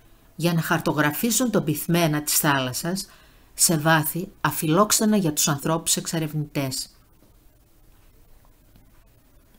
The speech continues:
Σε δεδομένα που ελήφθησαν από το A U V Sentry του Ωκεανα-, Ωκεανογραφικού Ινστιτούτου Woods Hole,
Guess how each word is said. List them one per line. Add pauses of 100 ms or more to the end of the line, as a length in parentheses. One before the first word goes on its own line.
(920)
Σε
δεδομένα
που
ελήφθησαν (640)
από
το (120)
A
U (100)
V (240)
Sentry (2000)
του
Ωκεανα-, (120)
Ωκεανογραφικού
Ινστιτούτου
Woods
Hole,